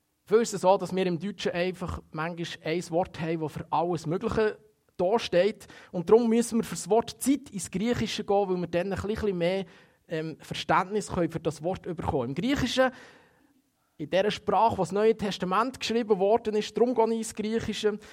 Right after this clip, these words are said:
gibt es für das Wort Zeit zwei Wörter. Ihr könnt es oben lesen, das ist Chronos und Kairos.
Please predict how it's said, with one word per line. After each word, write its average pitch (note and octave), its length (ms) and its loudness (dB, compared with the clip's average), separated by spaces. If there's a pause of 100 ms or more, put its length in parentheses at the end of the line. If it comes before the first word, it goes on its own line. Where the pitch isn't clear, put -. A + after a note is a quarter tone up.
(120)
gibt A3+ 180 0
es - 60 -16
für A3 100 0
das - 220 -8
Wort A3+ 340 0
Zeit A#3 220 -4
zwei G#3+ 600 -2
Wörter. E3 400 -4 (200)
Ihr E3+ 80 -6
könnt F#3 200 -2
es - 80 -16
oben G3 260 -4
lesen, G#3 300 -4
das E3+ 160 -8
ist E3 140 -6
Chronos A3 680 2
und - 240 -8
Kairos. - 720 -4